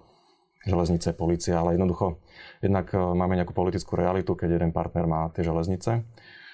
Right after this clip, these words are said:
a jednak, eh, sú tu isté zákonné nároky, ktoré vyplývajú zo sociálneho systému politi-, polície, ktoré ja poz-, považujem za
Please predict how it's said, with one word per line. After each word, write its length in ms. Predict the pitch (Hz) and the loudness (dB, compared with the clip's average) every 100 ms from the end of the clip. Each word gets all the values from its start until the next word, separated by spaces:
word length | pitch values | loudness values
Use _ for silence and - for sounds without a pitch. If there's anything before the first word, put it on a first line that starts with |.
| - _ | -20 _
a 100 | - 85 85 | -4 0 2
jednak, 320 | 85 87 82 | 2 0 0
eh, 460 | 92 85 82 80 80 - - - | 0 2 2 0 -4 -12 -20 -12
sú 160 | - 95 | -2 0
tu 320 | 92 87 85 - - - - - _ | 2 2 0 -6 -20 -20 -20 -20 _
isté 240 | - 92 92 | -6 0 2
zákonné 400 | 90 - 98 90 | 2 2 2 4
nároky, 320 | 90 87 - | 2 0 -2
ktoré 160 | 92 | 0
vyplývajú 480 | 85 85 92 87 87 | 2 2 0 2 2
zo 160 | 82 85 | 2 0
sociálneho 400 | 90 - 87 85 | -2 -2 0 0
systému 320 | 85 90 85 | 0 -2 0
politi-, 320 | 87 85 87 | 0 0 -2
polície, 400 | - 95 90 85 | -2 -2 -2 0
ktoré 320 | 85 90 87 | -2 0 0
ja 80 | 90 | 2
poz-, 240 | 95 90 - | 0 -4 -6
považujem 480 | - 95 90 90 | -6 -2 0 2
za 240 | 87 87 | 2 0